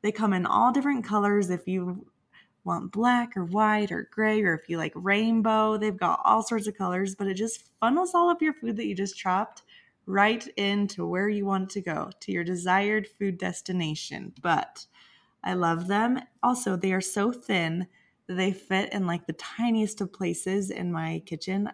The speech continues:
I don't have a ton of storage in my kitchen, so I like how thin they are and how many I have, and I just throw 'em in the dishwasher. But highly recommend some flexible cutting boards.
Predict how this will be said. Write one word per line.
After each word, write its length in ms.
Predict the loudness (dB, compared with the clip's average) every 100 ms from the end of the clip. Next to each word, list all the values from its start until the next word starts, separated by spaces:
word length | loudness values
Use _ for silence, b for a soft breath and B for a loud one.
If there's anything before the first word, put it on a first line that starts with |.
| -8
I 80 | -8
don't 200 | -4 -4
have 200 | -4 -6
a 60 |
ton 280 | -10 -6 -4
of 80 | -4
storage 360 | -4 -2 -2 -4
in 80 |
my 80 | -8
kitchen, 400 | -8 -12 -8 -8
so 140 | -6 -4
I 80 | -2
like 320 | 0 -2 -4 -14 B B B B
how 180 | 0 0
thin 360 | 0 0 2
they 180 | 2 2
are 280 | 2 0 0
and 180 | -2 -2
how 120 | 0
many 280 | 0 -2 -2
I 60 |
have, 380 | -2 0 0 0
and 120 | -4
I 60 | -6
just 340 | -8 -12 -12
throw 160 | -4 0
'em 120 | 2
in 60 | 0
the 80 |
dishwasher. 800 | 0 -2 0 0 0 0 0 0 -2 b b b _
But 240 | 2 2 0 -8 _ _
highly 360 | 2 2 4
recommend 680 | 2 0 2 2 2 0 -4
some 260 | -4 -4 -2
flexible 520 | -2 -2 -2 -4 -4
cutting 320 | -2 -2 -2
boards. 480 | -4 -6 -10 -16